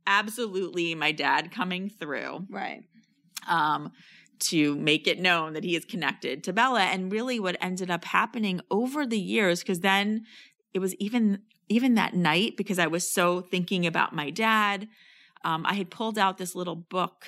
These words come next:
Speaker 1: that my mom had made me with all these pictures from when I was younger with my dad in them. And she had given it to me recently 'cause she'd been clearing out some of her closets and found these old pictures. And I was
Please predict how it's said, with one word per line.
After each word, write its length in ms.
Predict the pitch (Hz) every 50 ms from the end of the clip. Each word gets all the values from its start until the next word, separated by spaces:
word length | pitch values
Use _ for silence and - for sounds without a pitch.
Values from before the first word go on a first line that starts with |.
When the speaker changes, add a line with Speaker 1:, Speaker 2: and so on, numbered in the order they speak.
| -
Speaker 1:
that 140 | - - -
my 140 | - 160 160
mom 280 | 165 165 165 165 170
had 120 | 175 175 156
made 240 | 151 151 135 - 147
me 300 | 147 151 123 127 - -
with 180 | - 170 165
all 140 | 170 147 151
these 340 | 143 143 151 151 175 - - _ _ _ _ -
pictures 520 | - 269 254 262 - - - - - - 170
from 200 | - 170 160 160
when 120 | 156 151
I 120 | 156 151 139
was 200 | 151 156 165 170
younger 480 | 165 170 175 175 170 - - 143 - -
with 160 | 185 185 175 -
my 100 | - 165
dad 280 | 175 214 220 220 208
in 140 | 180 139 135
them. 200 | 127 - - -
And 100 | 143 170
she 160 | - - 208 196
had 120 | 185 180
given 220 | 220 214 208 220
it 100 | 190 -
to 100 | - -
me 200 | 185 170 160 160
recently 560 | 156 - 202 208 185 - - - - 95 - -
'cause 120 | - -
she'd 140 | - 175 160
been 140 | - 156 165
clearing 360 | - - 175 165 151 151 147
out 160 | 139 - -
some 140 | - 175 160
of 120 | 151 -
her 300 | 165 147 143 143 - - - - - - - - - - - _ -
closets 500 | - - 185 165 170 170 170 160 160 -
and 160 | 165 151 151
found 300 | - 147 151 151 156 156
these 160 | 156 147 143
old 180 | - 131 - 180
pictures. 600 | - 240 254 247 - - 101 - - - - - _ _ _ _ _ _ _ _ _ _ _ -
And 560 | 170 175 170 170 170 170 170 170 165 165 165 - _ _ _ _ _ _ _ -
I 180 | 185 185 180 180
was 180 | 170 175 170